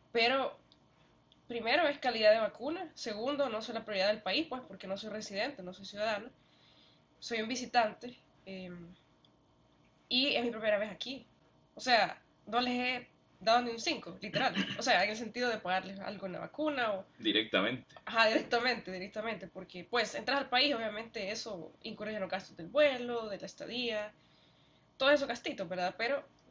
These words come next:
Speaker 1: no la vacuna como tal, pues, y, y solo el hecho de la vacuna y las pruebas, porque en este caso, pues, tenés que hacerte P C R, dependiendo cuál vacuna te pongas, y esa es cara, o sea, en El Salvador esa anda, vale más de cien dólares, creo.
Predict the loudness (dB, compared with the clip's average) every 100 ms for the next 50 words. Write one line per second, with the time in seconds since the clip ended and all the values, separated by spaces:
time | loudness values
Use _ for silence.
0 | _ _ _ _ _ -8 -2 2 2 2
1 | -4 -4 2 4 4 0 -4 -8 -12 -12
2 | -8 -8 -4 0 0 0 -4 -4 -6 -10
3 | -18 _ -20 -20 -20 _ _ _ -6 2
4 | 2 2 2 2 2 0 2 4 2 -2
5 | -12 -10 -10 -8 -6 -4 -4 -6 -8 -12
6 | -14 -20 _ _ -20 -20 _ -6 -4 -4
7 | -4 -4 -4 -6 -8 -4 0 2 2 -2
8 | -4 -8 -8 -4 -2 -2 -6 -6 -10 -12
9 | -6 -2 -2 -4 -10 -18 _ _ -6 -4
10 | -4 -8 0 4 4 0 -6 -6 -4 -2
11 | -4 -4 -2 -2 -2 -6 -6 -4 -6 -6
12 | -10 -6 -4 -4 -6 -12